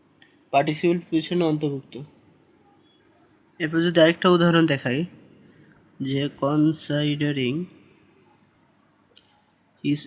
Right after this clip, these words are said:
age he was abandoned।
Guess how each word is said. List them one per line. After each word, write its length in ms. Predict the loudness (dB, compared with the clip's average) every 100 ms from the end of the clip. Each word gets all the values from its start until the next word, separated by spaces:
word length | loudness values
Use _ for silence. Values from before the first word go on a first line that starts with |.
| -4 -4
age 160 | -4 -8 -10 _ _ _ _ _ _ _ _ _ -20 -20 -20 -20 -20 _ -20 -20 _ _ _ _ _ _ _ _ _ _ _ _ _ -6
he 100 | -4 -4
was 240 | -2 -4 -4 -10 -8
abandoned। 500 | -6 -4 -6 -6 -10